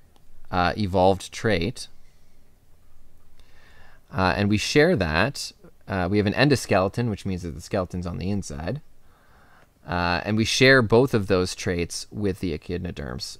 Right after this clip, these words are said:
uh, which is a fairly recent, I mean, compared to these other, uh, animals, uh, evolutionary development. And if we go further back here, um, this, by the way, is a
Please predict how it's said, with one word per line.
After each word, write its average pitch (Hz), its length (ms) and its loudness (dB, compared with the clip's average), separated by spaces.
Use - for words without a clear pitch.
uh, 90 140 -8
which 98 220 -4
is 101 80 -4
a 107 60 0
fairly 175 440 2
recent, 92 760 -6
I - 40 -8
mean, 90 180 -6
compared 90 260 -6
to 87 80 -8
these - 160 -12
other, 82 280 -8
uh, - 240 -10
animals, 82 500 -8
uh, 73 340 -6
evolutionary 98 680 -2
development. 80 520 -6
And 139 120 0
if 117 80 0
we 143 80 4
go 131 320 4
further 120 320 2
back 98 320 2
here, 110 320 2
um, 80 600 0
this, 127 220 6
by 120 140 6
the 110 100 6
way, 98 360 6
is 92 600 0
a 80 560 -4